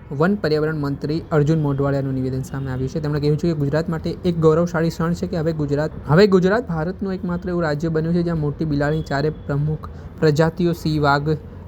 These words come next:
ચિત્તા અને દીપડાને એક સાથે હાજરી જોવા મળે છે. વડાપ્રધાન નરેન્દ્ર મોદીના માર્ગદર્શન અને મુખ્યમંત્રી ભૂપેન્દ્ર પટેલના નેતૃત્વમાં હાજર ધરવામાં આવેલા વન સંરક્ષણ કાર્યક્રમનું આ સુખદ પરિણામ છે.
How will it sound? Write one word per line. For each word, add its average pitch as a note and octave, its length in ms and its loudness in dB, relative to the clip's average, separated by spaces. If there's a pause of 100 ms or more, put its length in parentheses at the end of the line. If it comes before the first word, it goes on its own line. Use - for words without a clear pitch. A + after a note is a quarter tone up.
ચિત્તા D3+ 240 -2
અને F3 140 2
દીપડાને D3 400 -2
એક C#3+ 100 -6
સાથે C#3 260 -2
હાજરી C#3 300 0
જોવા C3+ 240 0
મળે B2+ 220 -2
છે. C#3 200 -8 (560)
વડાપ્રધાન G#3+ 440 6
નરેન્દ્ર G#3 340 2
મોદીના F#3+ 560 0
માર્ગદર્શન F3 500 -2
અને D#3+ 300 -4
મુખ્યમંત્રી E3 500 0
ભૂપેન્દ્ર D3+ 320 0
પટેલના D3 240 -2
નેતૃત્વમાં D3 720 -2 (440)
હાજર D3+ 340 4
ધરવામાં D3 460 -2
આવેલા C#3 160 -2
વન C#3+ 180 -2
સંરક્ષણ C#3+ 400 -4
કાર્યક્રમનું C#3 560 -4
આ C#3+ 40 -2
સુખદ D3+ 400 -2
પરિણામ C#3 360 0
છે. G#3 140 -4